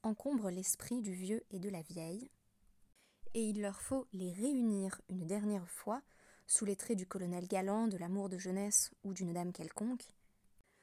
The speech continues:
pour que le vieux et la vieille puissent enfin tirer leur révérence. Dans le podcast du jour, on se permettra de décontextualiser la métaphore de la chaise pour en faire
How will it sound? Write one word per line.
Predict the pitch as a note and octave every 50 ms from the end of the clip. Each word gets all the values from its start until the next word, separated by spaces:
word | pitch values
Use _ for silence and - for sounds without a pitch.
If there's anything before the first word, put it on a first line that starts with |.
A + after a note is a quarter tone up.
| _ - -
pour | - - G#3+ -
que | - - C4+
le | A3+ G3+
vieux | F#3 F3+ G3+ A3+ A#3+ - -
et | - G3
la | F3+ E3 D#3+
vieille | E3 F3+ F3+ F#3+ G3+ G#3 G3+
puissent | - - - G#3 - -
enfin | - E3+ - - F#3+ F#3+ G#3+ A#3+ - _ _ _ -
tirer | - - F3+ E3+ G3
leur | G3+ F#3 D#3+
révérence. | D#3+ - E3+ D#3+ E3+ D#3 D#3 - - - - - - _ _ - _ - - _ _ _ - - - - - - _ _ -
Dans | A#3 A3+
le | G#3 G3
podcast | - - A3 G#3+ - B3+ A3 A3 - - - -
du | F#3 - F3+
jour, | - - C#4 D#4+ E4 D#4 C4+ - -
on | G3+ F#3+
se | - - G3+
permettra | - A3 G3 G3 F#3+ F#3 - - - - C4+ C4+ - - _ _ _ - - - _ _
de | G#3+ G3+
décontextualiser | F3+ G3+ A3+ - - G#3 G3 G3+ G3 - - - F#3+ F#3 F#3 F#3 F#3+ G3+ A#3+ B3+ - - _ _ _ - - - _ -
la | F#3
métaphore | E3 F3+ F#3+ - G3+ - - - A3 A3 G3+ F#3+
de | G3 F3
la | E3+ E3 E3+
chaise | - - - A#3+ B3 B3 B3 B3 A3 A3 - - - - - - - - - _ _
pour | - - C#4+ D4+ D4+ C#4 A3
en | G3 F#3+
faire | - - A#3+ B3 C4+ C#4 A#3+